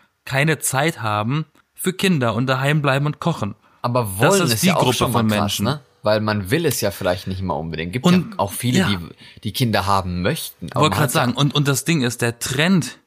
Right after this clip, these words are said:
Speaker 1: der jungen Leute geht fast schon wieder in Richtung, ich würde aber gerne Kinder haben und ich würde gern daheim sein und für meinen Mann kochen.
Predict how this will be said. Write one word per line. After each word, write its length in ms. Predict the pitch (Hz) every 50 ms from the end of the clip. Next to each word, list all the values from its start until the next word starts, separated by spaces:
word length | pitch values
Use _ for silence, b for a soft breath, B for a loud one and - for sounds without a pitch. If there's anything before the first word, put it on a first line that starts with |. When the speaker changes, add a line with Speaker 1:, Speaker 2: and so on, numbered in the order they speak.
| _ _ -
Speaker 1:
der 120 | 120 120
jungen 360 | 120 139 160 170 160 131 117 110
Leute 340 | 113 110 107 104 - 117
geht 320 | 113 113 117 127 135 - -
fast 340 | - - 147 151 - - -
schon 160 | 143 139 135
wieder 160 | 139 135 131
in 140 | 127 135 131
Richtung, 460 | 123 143 139 - - 127 123 131 117
ich 240 | 117 117 - 117 123
würde 200 | 151 185 214 196
aber 180 | 147 117 113
gerne 280 | 110 107 110 107 107 107
Kinder 400 | 107 - 135 131 127 117 110 107
haben 180 | 113 117 113 113
und 40 | 104
ich 160 | 101 - -
würde 240 | 143 170 185 175 123
gern 220 | - 117 110 113
daheim 380 | 110 110 104 107 110 110 110 107
sein 260 | - 107 107 107 90
und 120 | 107 107
für 120 | - - 117
meinen 240 | 117 117 113 113 113
Mann 240 | 110 104 110 107
kochen. 260 | - 110 104 104 98